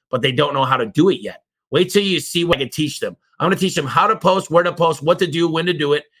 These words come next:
Smile, how to get that, that busboy, how to get that hairdresser, how to get them to share things, how to get them to promote you, micro-influencers, how to become a micro-influencer.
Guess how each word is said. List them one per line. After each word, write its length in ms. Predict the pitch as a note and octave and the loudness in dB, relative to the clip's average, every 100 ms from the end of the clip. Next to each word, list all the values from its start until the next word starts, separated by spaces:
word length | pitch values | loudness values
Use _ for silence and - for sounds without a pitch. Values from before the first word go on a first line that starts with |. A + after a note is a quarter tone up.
| _ _ _ | _ _ _
Smile, 560 | - E3+ F3+ F#3 F#3 C#3 | -4 0 2 2 0 0
how 160 | D#3 | 0
to 80 | G3+ | 2
get 200 | F3+ F#3+ | 0 0
that, 260 | F3+ D#3+ - _ _ - | 0 0 -6 _ _ -2
that 180 | D3+ | 0
busboy, 460 | E3+ E3 - C3 A2+ | 2 0 0 -2 0
how 160 | C#3 F3+ | 2 0
to 80 | |
get 300 | E3+ C3+ E3+ | -2 0 0
that 160 | E3+ C#3+ | 0 0
hairdresser, 680 | C#3 D#3+ C#3 B2 - G#2+ - - _ _ | 0 2 0 -2 -2 -6 -6 -20 _ _
how 140 | F#3 | 0
to 80 | F#3+ | 2
get 120 | F#3 | -2
them 120 | F#3 | -2
to 60 | F3 | -4
share 300 | - F3 E3+ | 0 0 0
things, 280 | - A#2+ G#2 | -2 -6 -2
how 120 | D#3 | -2
to 60 | E3+ | 0
get 140 | E3+ | -2
them 100 | F3 | -2
to 80 | D#3+ | -2
promote 420 | B2 D3 D3 D3 | -2 -2 0 -2
you, 80 | A#2 | -2
micro-influencers, 1040 | C3 D#3+ D3 D#3 C#3 C3 A#2 - A2 F#2+ - _ _ | -2 0 0 0 -2 -2 -2 -4 -6 -6 -12 _ _
how 140 | D#3 | 0
to 80 | F#3 | 2
become 580 | F3+ E3+ E3 D3+ D3 C#3 _ _ A#2+ | 0 0 0 0 -4 -12 _ _ -4
a 60 | |
micro-influencer. 1120 | B2 B2+ C3+ B2+ B2 A#2 A#2+ A2 G2 G#2+ G#2 | -2 4 4 4 0 -4 -6 -6 -8 -4 -4